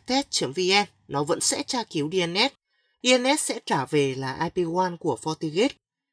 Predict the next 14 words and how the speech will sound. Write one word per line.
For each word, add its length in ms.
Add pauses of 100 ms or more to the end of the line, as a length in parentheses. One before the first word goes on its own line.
(120)
Khi 120
đó 220
P 60
C 220
lan 300
sẽ 180
truy 180
cập 280
vào 160 (140)
I 100
P 80
one 200
của 220
FortiGate 460